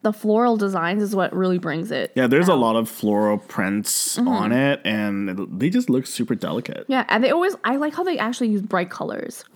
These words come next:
Speaker 2: Yeah.
Speaker 1: Like bright greens or pinks and purples and stuff
Speaker 2: They
Speaker 1: like
Speaker 2: look
Speaker 1: that.
Speaker 2: great, yeah.
Speaker 1: It looks very rich, you know what I mean?
Speaker 2: Mm-hmm.
Speaker 1: Mm-hmm.
Speaker 2: Nice.
Speaker 1: But another thing that y'all might not know about,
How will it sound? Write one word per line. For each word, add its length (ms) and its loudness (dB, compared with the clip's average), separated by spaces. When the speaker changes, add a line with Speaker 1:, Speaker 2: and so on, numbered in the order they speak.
Speaker 2:
Yeah. 220 4
Speaker 1:
Like 220 0
bright 200 0
greens 480 2
or 80 -2
pinks 720 -4
and 200 -4
purples 500 -4
and 100 -2
stuff 140 -6
Speaker 2:
They 60 2
Speaker 1:
like 60 6
Speaker 2:
look 140 2
Speaker 1:
that. 40 2
Speaker 2:
great, 260 0
yeah. 140 -2
Speaker 1:
It 40 4
looks 180 2
very 300 4
rich, 600 -2
you 100 0
know 60 4
what 80 2
I 40 2
mean? 200 0
Speaker 2:
Mm-hmm. 340 2
Speaker 1:
Mm-hmm. 320 0
Speaker 2:
Nice. 380 -4
Speaker 1:
But 240 0
another 440 2
thing 260 0
that 360 0
y'all 220 2
might 160 0
not 160 2
know 200 4
about, 460 0